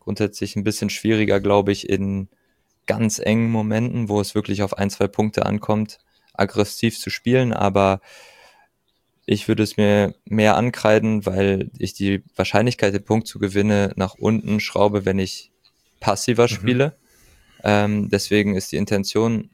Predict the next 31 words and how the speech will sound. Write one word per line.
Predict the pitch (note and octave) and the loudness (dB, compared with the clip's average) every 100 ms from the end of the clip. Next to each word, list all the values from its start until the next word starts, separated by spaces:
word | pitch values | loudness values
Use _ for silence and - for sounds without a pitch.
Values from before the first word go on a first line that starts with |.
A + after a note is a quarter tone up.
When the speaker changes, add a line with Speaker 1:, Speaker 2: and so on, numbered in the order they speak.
| - | -6
Speaker 1:
richtig, | A2+ - C3+ C#3 - - | -4 -2 -2 -2 -6 -20
bei | A#2 F#2+ | -4 -2
meinem | G2+ G2+ G#2 | 2 0 0
Spiel | - - A2 | -4 -4 -4
zu | - | -4
bleiben | G2 F#2+ A2 B2 A#2 | -4 0 0 0 -2
und, | G2 F#2+ - _ _ _ _ _ - | -4 -4 -8 _ _ _ _ _ -10
ähm, | G2 F#2+ F#2+ - | -6 -6 -6 -8
die | F#2+ | -10
Vorhände, | - G2 G#2+ G#2+ G#2 G2+ G2+ - _ _ _ _ _ _ - _ - | -2 0 0 0 0 0 -2 -8 _ _ _ _ _ _ -20 _ 0
die | G2+ | 0
ich | G2+ | 2
mir | F#2+ | -2
zutraue | - A#2+ - A#2+ B2 A#2+ | -2 -6 0 4 4 4
und | G#2 F#2+ | 0 -4
die | - | -8
taktisch | - G2+ - G2+ - | -4 -4 0 -4 -2
sinnvoll | - G#2+ - A2 | -4 -2 2 2
sind, | G2+ G#2+ G2+ | 2 0 0
dann | F#2+ | 0
auch | G2 G2 - _ _ - | 0 -2 -6 _ _ -10
zu | - | -8
spielen. | G2 - A2+ B2 B2+ B2+ _ _ - - _ - | -6 -4 -2 0 -2 -6 _ _ -20 -20 _ -6
Ja, | G2+ A2 - | -4 -4 -4
in | G2 | -2
dem | G#2 | 0
Moment | G#2 G2+ G2 G2 - _ | 0 0 0 -4 -12 _
fehlt | - - G#2+ | -6 0 2
einem | - G2 | 2 0
einfach | F#2+ G2+ - G2 G2 - _ _ _ _ | 2 0 0 -2 -2 -8 _ _ _ _
wieder, | - F#2+ F#2+ | -6 -4 -4